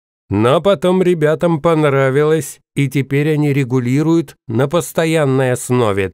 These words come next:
так, как им нравится. Теперь Москва испытала тот же рецепт, но уже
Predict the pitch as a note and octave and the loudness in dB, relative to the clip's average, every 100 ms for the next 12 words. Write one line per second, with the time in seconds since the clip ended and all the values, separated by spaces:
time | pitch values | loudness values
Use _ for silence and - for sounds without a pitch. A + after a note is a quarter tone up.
0 | - B2 E3 E3+ - _ _ _ - A#2+ | -4 -2 -2 -4 -12 _ _ _ -2 0
1 | D3 C#3+ B2+ C3+ B2+ B2 A#2 C#3+ B2 G#2+ | 0 -2 0 2 2 2 0 0 0 -2
2 | - G#2+ F2 D2+ _ _ _ _ _ _ | -4 -4 -4 -8 _ _ _ _ _ _
3 | _ _ - A2+ A2 C3+ E3+ D#3+ D#3 D3 | _ _ -4 -2 0 0 2 2 0 0
4 | - A2+ G#2+ G2+ F2+ - _ B2 A2+ - | -4 -2 0 0 -2 -8 _ -4 -4 -2
5 | A2 - A#2+ C3 B2+ - A2+ A2+ F#2+ A#2 | -2 0 0 0 -2 0 0 0 -2 0
6 | A#2+ A#2+ D3 A#2 - - _ _ _ A#2 | 0 -2 -2 -2 -6 -20 _ _ _ -2
7 | B2 A2+ G#2+ - A#2 G2+ F#2+ B2 B2+ | 0 0 -2 -4 -2 -2 0 0 -2